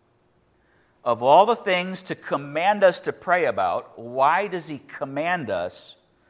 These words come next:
his disciples, to pray that the Lord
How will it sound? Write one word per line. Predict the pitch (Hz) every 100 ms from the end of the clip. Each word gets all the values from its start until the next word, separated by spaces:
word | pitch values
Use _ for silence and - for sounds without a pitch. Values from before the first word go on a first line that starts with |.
| _ _
his | 139 180
disciples, | 170 180 - 143 139 113 107 101
to | - 107
pray | _ - - 196 226 120 95 101 135 _ _ _ _ _ _ _ _ _
that | 117 120
the | 113
Lord | 113 139 185 131